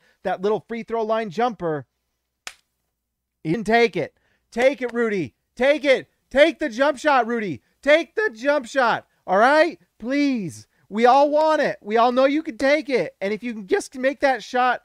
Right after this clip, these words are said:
if Rudy could take one to, you know, two to three jump shots a game, just like two, just like two, más o menos, just like two, and it's a free throw line jumper, that's all we want.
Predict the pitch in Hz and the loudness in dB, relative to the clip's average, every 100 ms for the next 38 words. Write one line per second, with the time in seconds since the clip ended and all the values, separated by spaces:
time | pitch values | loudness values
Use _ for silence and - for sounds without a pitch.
0 | _ _ 208 180 269 302 277 233 254 175 | _ _ -6 -4 -4 -4 -6 -4 -4 -4
1 | 170 214 277 277 - 254 202 _ _ 202 | -2 -2 -2 -4 -2 -2 -2 _ _ -6
2 | 196 170 - 294 320 - 254 254 190 220 | -4 -4 -6 -4 -4 -6 -6 -6 -6 -6
3 | 220 - 208 - 160 175 120 143 - 311 | -6 -2 -2 -2 -8 -10 -10 -14 -8 -8
4 | - - 294 175 101 _ _ _ _ 220 | -8 -10 -8 -8 -10 _ _ _ _ -12
5 | 254 311 247 277 247 151 151 226 285 262 | -2 -2 -2 -8 -6 -6 -6 -8 -8 -4
6 | 277 254 160 104 - _ _ _ 196 226 | -2 -2 -4 -10 -18 _ _ _ -8 -6
7 | 269 277 254 - 233 196 233 - _ _ | -4 -4 -4 -6 -4 -4 -4 -14 _ _
8 | _ - 185 170 165 - 247 254 254 233 | _ -6 -6 -4 -8 -8 -8 -4 -4 -2
9 | 220 208 151 226 175 160 180 - _ _ | -4 -6 -6 -6 -6 -8 -8 -12 _ _
10 | _ 285 302 311 302 311 294 320 320 170 | _ -6 -4 -2 -2 -2 -2 -2 -2 -4